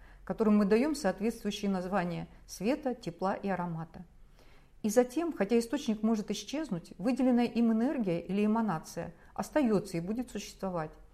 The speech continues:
Астрономия учит, что далеко отстоящая от нас звезда может исчезнуть, но идущие от неё световые лучи будут продолжать свой путь и могут быть видимы на Земле многие-многие годы после того, как сама звезда погаснет и исчезнет. И действительно, мы часто видим лучи,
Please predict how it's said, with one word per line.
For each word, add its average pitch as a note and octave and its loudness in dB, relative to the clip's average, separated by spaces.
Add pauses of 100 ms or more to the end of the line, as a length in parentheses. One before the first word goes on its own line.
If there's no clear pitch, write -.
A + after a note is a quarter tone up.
(400)
Астрономия D4 4
учит, C#4+ 0
что - -8
далеко A3 2
отстоящая C4 0
от G#3+ -4
нас A3 2
звезда G3+ -2 (280)
может G#3+ 2
исчезнуть, F3+ -2
но F#3+ -2
идущие A3 0
от G#3+ -6
неё G#3+ 2
световые G3+ 0
лучи G3 -4
будут F#3+ -2
продолжать F3+ 0
свой G#3+ -2
путь G#3+ -4 (240)
и F#3 -2
могут A#3 6
быть A#3 0
видимы A3+ 4
на G#3 4
Земле G3 2
многие-многие A3 2
годы E3+ -2
после F3 -8
того, F#3 -2
как E3+ -6
сама F#3+ 0
звезда G3+ -2
погаснет D#3+ -8
и D#3+ -6
исчезнет. D#3+ -12 (720)
И A3 -2
действительно, A3+ 2
мы F#3+ 4
часто B3+ 2
видим G#3+ 2
лучи, A#3+ -2